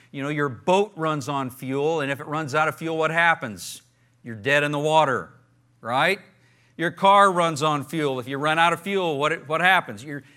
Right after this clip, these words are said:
you're just, like, sitting along the side of the street, right? You and I spiritually run on fuel, and the fuel is, is the presence,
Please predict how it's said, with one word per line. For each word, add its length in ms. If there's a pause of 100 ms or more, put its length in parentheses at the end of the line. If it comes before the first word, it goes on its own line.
(140)
you're 140
just, 140
like, 220
sitting 320
along 260
the 60
side 220
of 60
the 80
street, 400
right? 300 (840)
You 200
and 100
I 80
spiritually 800
run 240
on 160
fuel, 480
and 100
the 60
fuel 420
is, 400 (1120)
is 140
the 100
presence, 640